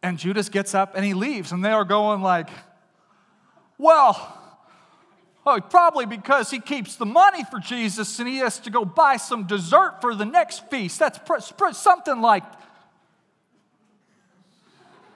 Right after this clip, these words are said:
<laughs> I would tend to, to wanna really, uh, be harsh on them. However, however,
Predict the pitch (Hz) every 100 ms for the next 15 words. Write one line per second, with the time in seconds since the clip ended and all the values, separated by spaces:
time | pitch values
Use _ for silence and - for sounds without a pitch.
0 | 523 523 466 349 311 330 - - _ _
1 | _ _ _ - - 233 202 202 - -
2 | - _ _ - - 302 330 240 - 208
3 | _ _ _ _ - - 208 185 175 170
4 | 180 196 196 196 185 202 196 170 165 165
5 | 156 165 - 233 226 - 180 180 175 170
6 | 165 156 202 214 202 175 170 151 147 175
7 | 156 135 139 131